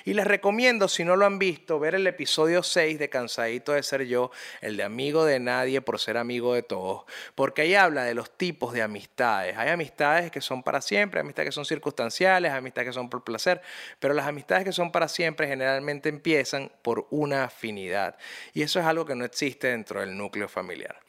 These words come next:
En definitiva, no quiero hacer este tema mucho más largo. Yo voy a invitar a mi psicólogo María Gabriela Bujanda para conversar un poco más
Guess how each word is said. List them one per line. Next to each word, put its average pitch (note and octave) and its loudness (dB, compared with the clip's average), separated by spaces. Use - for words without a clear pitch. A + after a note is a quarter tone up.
En D3+ -2
definitiva, F3 4
no E3+ -2
quiero G#3+ 6
hacer G#3+ 6
este F#3+ -2
tema F#3 4
mucho F#3 0
más F3 2
largo. G#3 6
Yo D3+ 0
voy D3 2
a - 2
invitar D3+ 0
a D3+ -2
mi D3 -4
psicólogo C3+ 2
María B2+ 0
Gabriela A2 0
Bujanda C3 0
para A#2+ 0
conversar A2 -4
un D3+ -6
poco D3+ 2
más C#3 -2